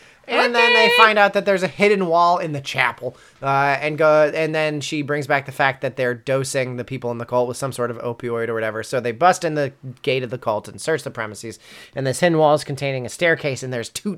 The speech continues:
Speaker 1: dead bodies down there.
Speaker 2: <gasps> Not two dead
Speaker 1: And so we're
Speaker 2: bodies.
Speaker 1: trying to figure out, why did this s-, serial killer that was part of the Masters come from this town, and what's the connection with Cassie's mom, who later gets kidnapped by the same
Speaker 2: And
Speaker 1: serial
Speaker 2: who
Speaker 1: killer
Speaker 2: are
Speaker 1: group?
Speaker 2: these people? The two dead bodies.
Speaker 1: And who are these people?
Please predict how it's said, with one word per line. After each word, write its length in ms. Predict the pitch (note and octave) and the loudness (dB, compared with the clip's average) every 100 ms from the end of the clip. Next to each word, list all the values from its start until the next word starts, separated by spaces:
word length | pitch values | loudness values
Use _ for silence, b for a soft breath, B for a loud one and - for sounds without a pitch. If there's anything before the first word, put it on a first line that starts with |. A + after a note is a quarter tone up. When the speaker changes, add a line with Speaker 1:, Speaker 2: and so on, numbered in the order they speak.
| - | -6
Speaker 1:
dead 240 | - - - | -8 -8 -2
bodies 360 | - B4+ C5+ C5 | 0 2 0 0
down 180 | A#4 G#4 | -4 -4
there. 180 | F#4 E4 D#4 | -8 -10 -6
Speaker 2:
<gasps> 180 | D#4+ | 0
Not 340 | G4+ B4+ G#4 - | 4 4 2 -2
two 380 | A4+ A#4+ G4 B3 | 2 6 4 4
dead 260 | A4+ A#4 | 4 6
Speaker 1:
And 140 | - A4+ | 6 8
so 160 | C5+ G#4+ | 10 10
we're 60 | |
Speaker 2:
bodies. 120 | G4+ G4+ | 8 6
Speaker 1:
trying 140 | A3 | 4
to 60 | G#3 | 4
figure 240 | G#3 F#3+ | 2 6
out, 180 | D#3+ C#3+ | 4 4
why 340 | D3+ F3 A3 | 4 6 8
did 160 | G#3+ F#3 | 4 0
this 300 | F#3+ - - F3+ | -2 -4 -6 -6
s-, 160 | D#3 | -6
serial 340 | - G3 F#3+ F#3 | -2 0 2 0
killer 360 | F3 D#3+ D#3 | 0 0 0
that 280 | B2+ D3 C#3 - | 0 -4 -6 -10
was 320 | D3 D#3 D#3+ | -2 0 0
part 200 | - D3+ | 0 0
of 80 | D3 | 0
the 80 | C#3 | -2
Masters 400 | C3+ C3 C#3 B2 | -2 -4 -8 -8
come 160 | C#3+ | -8
from 120 | B2+ | -8
this 140 | A2+ - | -12 -6
town, 320 | D#3+ D3 D3+ - - | 0 0 0 -6 -8
and 320 | G3+ F#3+ E3 | -4 -2 -2
what's 160 | D#3 - | -4 -4
the 100 | D3+ | -8
connection 420 | C#3+ C#3+ C3 C#3 | -6 -6 -6 -8
with 100 | B2+ | -8
Cassie's 360 | - B2+ A#2+ A#2+ | -2 -2 -4 -4
mom, 220 | C3 B2 | -2 -2
who 80 | C3 | -2
later 240 | B2+ B2 | -4 -6
gets 160 | A#2 - | -8 -10
kidnapped 360 | D3+ A#2+ G#2 | -8 -6 -6
by 100 | - | -6
the 80 | G#2 | -6
same 180 | G2 A2 | -6 -4
Speaker 2:
And 100 | A3 | -2
Speaker 1:
serial 160 | G3+ G#3+ | -2 -2
Speaker 2:
who 60 | |
Speaker 1:
killer 120 | A3 G#3+ | -2 -2
Speaker 2:
are 40 | |
Speaker 1:
group? 100 | - | -2
Speaker 2:
these 280 | G3 F#3 - - | -4 -8 -12 -18
people? 580 | C4 B3+ E3+ D#3 G3 - _ - | -18 -14 -14 -14 -18 -20 _ -18
The 80 | G#3 | -18
two 220 | - G3+ E3 - | -12 -14 -14 -14
dead 200 | F#3 E3 | -14 -10
bodies. 360 | F#3+ G#3+ G#2 G2+ | -10 -10 -12 -6
Speaker 1:
And 100 | D3 | 0
who 100 | F3+ | 2
are 80 | E3+ | 2
these 120 | C#3+ | -2
people? 320 | C3+ - A#2 | -8 -12 -10